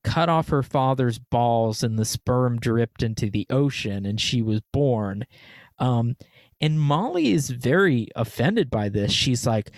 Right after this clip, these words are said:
"Who did that to her father? You, why? You're lying."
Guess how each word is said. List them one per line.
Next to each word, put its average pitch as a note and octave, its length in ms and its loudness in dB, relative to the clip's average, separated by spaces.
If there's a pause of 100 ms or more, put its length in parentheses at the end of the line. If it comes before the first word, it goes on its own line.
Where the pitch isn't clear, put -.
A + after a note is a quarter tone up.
(240)
"Who A3+ 220 4
did F3 240 0
that C3+ 240 -2
to C3 120 2
her A#2+ 160 2
father? G#2 560 -2 (380)
You, D#3 180 0
why? C3 680 0
You're F3 240 2
lying." B2+ 600 0